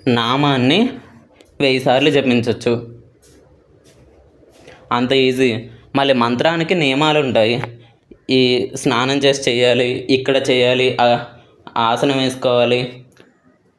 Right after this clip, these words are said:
మాల వాడాలి, అక్కడికి వెళ్ళకూడదు, ఇక్కడికి వెళ్ళకూడదు, ఇలాంటి చాలా నియమాలు ఉంటాయి.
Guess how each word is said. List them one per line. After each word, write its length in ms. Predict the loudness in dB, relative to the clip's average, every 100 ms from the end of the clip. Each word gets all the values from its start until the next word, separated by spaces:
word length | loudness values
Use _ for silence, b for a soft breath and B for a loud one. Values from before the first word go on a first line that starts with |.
| _ _ _ -20 -20 _ _ _ -6
మాల 360 | 0 2 2 2
వాడాలి, 680 | 2 2 2 0 -2 -6 -14 B B _ _ _ _ _ -4 -2
అక్కడికి 280 | 0 0 0
వెళ్ళకూడదు, 420 | 2 2 2 2 0
ఇక్కడికి 260 | 0 0
వెళ్ళకూడదు, 460 | 0 2 2 2 2 0 0
ఇలాంటి 260 | 0 0 -2 -4
చాలా 280 | 0 0 0
నియమాలు 340 | 0 0 0 0
ఉంటాయి. 280 | 0 0 -2